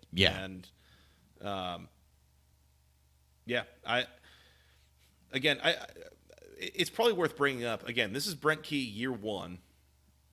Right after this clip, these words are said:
Speaker 2: Um, this is the second year, by the way, after he was the interim last year, they came out. This is the second straight year that they've played this game wildly overmatched. They've come out with, I thought, a really good game plan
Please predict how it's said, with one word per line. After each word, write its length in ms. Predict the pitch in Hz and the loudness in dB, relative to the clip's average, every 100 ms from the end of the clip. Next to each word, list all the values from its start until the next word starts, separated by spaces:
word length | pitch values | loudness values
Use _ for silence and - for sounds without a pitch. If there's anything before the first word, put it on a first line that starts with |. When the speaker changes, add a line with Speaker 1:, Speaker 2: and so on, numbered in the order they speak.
| _ | _
Speaker 2:
Um, 260 | 107 104 104 | -6 -6 -2
this 140 | 139 | -4
is 60 | 151 | 0
the 60 | 143 | 0
second 400 | - 123 185 135 | 2 2 0 -2
year, 140 | 139 | -2
by 100 | 113 | -2
the 80 | 110 | 0
way, 200 | 113 117 | 0 0
after 280 | 127 127 131 | -4 -2 -2
he 100 | 160 | 0
was 100 | 139 | 0
the 100 | 127 | -2
interim 320 | 139 123 107 | -4 -4 -4
last 320 | 101 120 - | -2 -4 -4
year, 100 | 104 | -4
they 120 | 98 | -4
came 240 | 120 127 117 | -4 -4 -4
out. 240 | 113 107 | -4 -4
This 100 | 135 | -4
is 40 | 160 143 | -4 0
the 60 | |
second 220 | 185 180 | 0 0
straight 280 | 156 143 135 | -2 0 -2
year 160 | 120 120 | 0 -2
that 60 | |
they've 200 | 98 107 | 0 -4
played 220 | - 120 107 | -2 -2 -2
this 160 | 107 | -4
game 360 | - 104 98 95 - - - _ | -4 -4 -6 -8 -14 -20 -20 _
wildly 680 | 107 107 123 156 160 135 127 | -8 -2 2 4 4 4 2
overmatched. 640 | 123 110 107 101 95 - | 2 0 -4 -4 -6 -4
They've 140 | 123 | -4
come 160 | 117 160 | -2 -2
out 140 | 170 | -2
with, 100 | 127 | 0
I 100 | 123 | 0
thought, 180 | 151 180 | 4 4
a 40 | 113 | 4
really 440 | 90 107 170 151 | 0 -2 0 0
good 380 | 92 - 135 92 | -2 -2 -2 -2
game 260 | 101 113 117 | -6 -6 -6
plan 460 | 101 90 82 85 | -10 -10 -10 -14